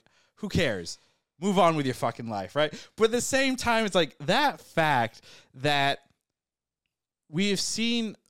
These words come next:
wh-, where Obi-Wan Kenobi ends and where he picks back up in the series, in the original films, and the things he says and the things he does. And, like, the fact that he had the option to stop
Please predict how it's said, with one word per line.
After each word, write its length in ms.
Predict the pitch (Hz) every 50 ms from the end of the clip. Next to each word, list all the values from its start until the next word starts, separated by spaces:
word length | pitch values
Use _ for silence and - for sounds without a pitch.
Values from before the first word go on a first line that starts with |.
| _ _ _
wh-, 180 | - 143 113 139
where 360 | 131 135 160 175 180 170 -
Obi-Wan 420 | 165 165 143 151 151 156 151 143
Kenobi 500 | 131 - 143 139 139 139 143 123 127 127 -
ends 440 | 123 117 113 110 104 107 107 101 104
and 180 | 110 107 110 110
where 120 | 120 117
he 100 | 117 110
picks 280 | - - 147 135 - -
back 280 | - 123 117 110 -
up 180 | 131 123 - -
in 160 | 101 131 113
the 80 | 113 101
series, 640 | - - 123 113 113 113 110 107 107 107 98 - - - - _ _ _ _
in 120 | - 127 120
the 120 | 110 127 -
original 380 | 135 123 127 113 104 117 113 107
films, 360 | - 127 120 113 110 110 107
and 160 | 110 107 107 - - - _
the 80 | - 151
things 300 | - - 208 208 202 -
he 120 | - 180 147
says 380 | - - 139 135 139 135 123
and 140 | 131 123 120
the 20 |
things 240 | - 160 160 156 -
he 100 | - 131 110
does. 440 | 104 120 123 120 117 113 104 - - - - - - - _ -
And, 100 | 170 185
like, 120 | 196 185
the 100 | - 226
fact 380 | - - - 262 247 240 - _
that 340 | 226 202 170 131 117 - _ _ _ _ _ _ _ _ _ _ _
he 160 | - 196 196
had 320 | - - 175 208 233 226
the 160 | - 233 202 -
option 460 | 160 165 165 160 - - 160 147 135
to 160 | - - 147
stop 500 | - - - 165 160 165 156 - - -